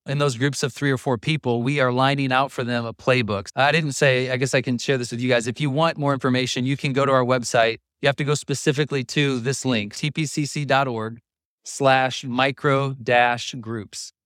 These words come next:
But it does have our guidebook on there that walks people through in those groups. It has a few helpful videos. It kinda sets up high level and a few training things, a little bit of that up in and out.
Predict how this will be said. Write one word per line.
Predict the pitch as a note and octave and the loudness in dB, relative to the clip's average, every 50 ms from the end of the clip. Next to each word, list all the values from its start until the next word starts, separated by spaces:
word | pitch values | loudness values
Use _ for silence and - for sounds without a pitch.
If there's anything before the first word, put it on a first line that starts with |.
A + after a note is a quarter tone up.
| _ _ _ | _ _ _
But | - E3 F#3 | 2 4 4
it | F#3+ F3 | 4 4
does | D#3+ G3+ A3+ G#3 - | 4 4 4 6 4
have | G#3 G3+ F#3+ | 4 4 4
our | F3 E3+ | 2 2
guidebook | C3+ A#2+ C#3+ C#3+ D3+ D#3 C#3 B2+ D3 C#3 - | 4 4 4 4 4 2 2 0 0 2 2
on | C#3 C3+ C#3 C#3 | 2 2 2 2
there | C3+ C3+ | 0 0
that | B2 B2 A#2+ | -2 -2 0
walks | B2+ C3 C3 - - - - | 2 2 2 2 0 -4 -4
people | - D3 B2+ - C3 A#2+ | -4 -4 -2 -2 -4 -6
through | - - C3+ C3 C3 C3 C3+ C3+ C3+ B2 - _ _ | -4 -2 0 0 2 2 2 0 -2 -4 -8 _ _
in | - C3 C3 | -6 -4 -2
those | C3+ C3+ C3 A#2+ | 0 0 -2 0
groups. | A2 C3 C3 C3+ A#2+ - | 0 0 0 0 0 2
It | D3 | 4
has | C3+ C#3+ C3 | 4 4 4
a | C#3 B2+ | 2 -4
few | - - C#3+ | -2 -4 0
helpful | C3 C#3 C3+ B2 - C#3 A2+ | 2 0 0 2 0 -2 0
videos. | A#2+ C3 B2+ C3 B2+ B2+ A#2+ C3+ | 0 0 0 0 0 -2 -2 -6
It | B2+ | -4
kinda | - C#3 C3 | -2 -2 -2
sets | A#2+ - C#3 B2+ - | 0 0 0 0 0
up | C3+ - | -2 0
high | - C3 B2+ | 0 0 2
level | A#2+ B2 B2+ B2 B2 B2+ B2 B2+ | 4 2 2 2 2 2 2 2
and | B2+ A#2+ | 0 -2
a | A2+ | -4
few | - - B2 | -4 -6 -6
training | - - - B2+ B2 B2 B2 A#2 | -4 -2 -2 0 0 -2 -2 -2
things, | - B2 A#2+ A#2+ A#2+ A2 | -2 -2 -2 -2 -4 -4
a | A#2 A#2+ | -2 -2
little | B2 B2 B2+ | -2 -2 -2
bit | A#2 B2 | -2 -4
of | B2 A2+ A2+ | -4 0 -2
that | B2 - | -2 2
up | - B2 B2+ - | 2 0 0 0
in | B2+ A#2 | -2 -2
and | A#2+ A#2 | -2 -2
out. | A#2 A#2 A#2 A#2 A#2+ A#2 | 0 0 0 0 -2 -4